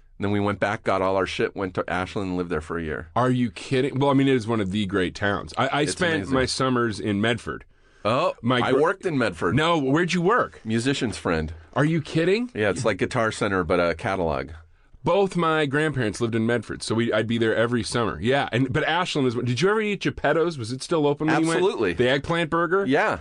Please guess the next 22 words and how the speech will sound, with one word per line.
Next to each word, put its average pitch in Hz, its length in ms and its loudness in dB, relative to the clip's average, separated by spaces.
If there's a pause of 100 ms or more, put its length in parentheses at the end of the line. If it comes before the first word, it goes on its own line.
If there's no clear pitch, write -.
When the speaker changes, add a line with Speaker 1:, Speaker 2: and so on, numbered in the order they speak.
(120)
Speaker 2:
Oh, 151 180 2
yeah. 147 300 0
Small 139 340 0
world. 135 300 2 (200)
That's 113 320 2
Speaker 1:
Um, 110 60 2
Speaker 2:
insane. 123 440 0
Did, 139 200 0
how 151 220 0
was 196 120 0
that 196 160 0
year? 185 420 -2 (440)
Speaker 1:
It 127 80 2
was 120 180 0 (140)
one 123 180 2
of 117 60 0
the 113 80 -2
best 110 240 0
times 104 240 -2
of 98 60 -10
my 95 100 -2
life. 98 320 -6